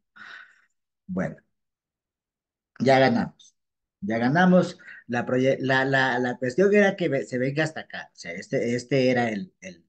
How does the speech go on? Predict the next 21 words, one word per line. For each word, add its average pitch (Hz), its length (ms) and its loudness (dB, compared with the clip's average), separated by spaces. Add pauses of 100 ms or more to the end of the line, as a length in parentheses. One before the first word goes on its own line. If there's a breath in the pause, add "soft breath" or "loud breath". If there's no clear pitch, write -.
(120)
el, - 160 -14 (960)
pero 73 220 -14
no 82 120 -14
se 95 140 -8
dio. 117 380 -2
No 104 200 2
siempre 95 600 -2
se 117 140 0
da. 143 260 0 (760)
No 180 200 -6
siempre 160 380 -8
se - 120 -8
da. - 200 -6 (1400 loud breath)
Bueno, 120 320 -2
ganamos. 107 680 -4 (640 loud breath)
Y 202 460 4
aprovechando 151 1000 4 (200)
que 120 100 -6
te-, - 140 -6
ya 139 120 0
tenemos, 147 580 -2